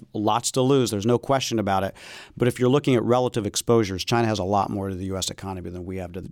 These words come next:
to the Chinese economy. And so using the tariffs to get some leverage, again, I, not necessarily a bad idea, but it's the outcome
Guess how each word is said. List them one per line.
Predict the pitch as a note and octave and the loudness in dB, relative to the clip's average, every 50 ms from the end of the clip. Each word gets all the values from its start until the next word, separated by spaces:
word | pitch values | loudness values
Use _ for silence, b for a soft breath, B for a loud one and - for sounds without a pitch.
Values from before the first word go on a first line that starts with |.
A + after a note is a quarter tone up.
| - - - | -12 -4 -2
to | A2+ | -2
the | G2 F#2+ | -2 0
Chinese | - A2 G#2 G2 F#2+ F#2+ F#2 - | 0 0 0 0 0 0 -2 -4
economy. | - - - G#2+ - G#1+ - - - - B B B B B B B B B B B - | -6 -8 -6 -4 -4 -2 -4 -4 -6 -8 B B B B B B B B B B B 0
And | D#3 D3+ - | 2 2 4
so | E3 D#3 D3 B2+ - - - - _ _ _ C#4 | 4 2 2 0 -4 -10 -20 -20 _ _ _ -12
using | F#3 D3+ C3+ C3 E3 G#3 G3 G3 G3 F3 D3+ D3+ - - _ _ _ _ _ - | -6 -2 0 2 4 4 4 4 2 2 0 -6 -8 -20 _ _ _ _ _ -10
the | - - | -6 -6
tariffs | - - D3+ C#3 C3 B2 - | -2 0 2 2 2 2 0
to | - B2 | -2 -2
get | A2 B2+ B2+ - | 0 0 0 0
some | - B2+ A#2+ | 0 -2 0
leverage, | A#2+ B2 A#2+ B2 C3+ C#3 C3+ - - - - - - - _ A3 - - _ _ _ _ _ _ _ - | 2 2 2 2 0 -2 -4 -4 -10 -12 -14 -18 -20 -18 _ -20 -20 -20 _ _ _ _ _ _ _ -2
again, | - E3+ D3+ C3+ F2+ D2 - _ _ _ _ _ - - | 0 2 2 2 0 0 -8 _ _ _ _ _ -20 -12
I, | - D3+ - - _ - | -12 -12 -12 -12 _ -8
not | F3 F3 E3 D3 D3+ E3 F3 E3+ | -6 -4 0 2 4 4 4 4
necessarily | - C#3+ - - D3 D3 C#3 B2+ A#2+ A2+ | 2 2 2 2 2 2 2 4 4 4
a | G#2+ G2 | 2 2
bad | F2+ A2+ A2+ A#2 B2+ | 2 2 2 4 4
idea, | C3 C3 C3 C#3+ C#3 D3 D3+ D3 B B B B B B - | 4 4 4 4 4 4 4 2 B B B B B B -14
but | G#2 G#2 C#3 C3+ - - | -2 2 2 2 2 0
it's | A2+ - - | -2 -2 2
the | - C#3 - | 2 2 2
outcome | - C3 C3 C#3+ C3 - - G2 - - | 4 0 0 0 -4 -6 -12 -12 -12 -12